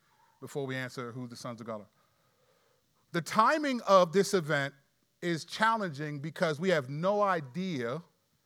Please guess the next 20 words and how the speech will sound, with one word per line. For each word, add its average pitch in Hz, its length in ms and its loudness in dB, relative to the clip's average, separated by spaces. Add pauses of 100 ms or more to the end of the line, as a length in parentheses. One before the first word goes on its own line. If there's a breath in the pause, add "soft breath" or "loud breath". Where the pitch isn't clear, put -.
(680)
how 185 280 2
long 156 680 -2 (400)
daughters 180 500 0
were 151 360 0
in 180 180 -2
the 175 100 0
land 156 380 -2
before 139 420 -4
angels 139 540 -6
or 139 80 -4
whoever, 147 400 0
sons 165 300 -4
of 147 140 -6
God 139 280 2
or 135 80 -2
whoever 151 320 0
they 139 160 -2
are, 123 120 2
before 135 300 -2
they 139 380 2